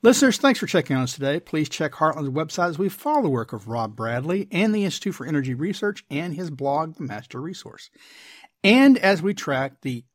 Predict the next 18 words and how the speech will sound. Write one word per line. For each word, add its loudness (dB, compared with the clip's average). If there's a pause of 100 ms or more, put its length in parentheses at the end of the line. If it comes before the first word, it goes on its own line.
progress -2
of -14
energy -4
and -8
environmental -4
laws -4
and -4
regulations -10
that -16
affect -18
you. -20 (260)
In -4
addition, -2 (580)
please 2
consider -2
attending -2
Heartland's -4
forthcoming -4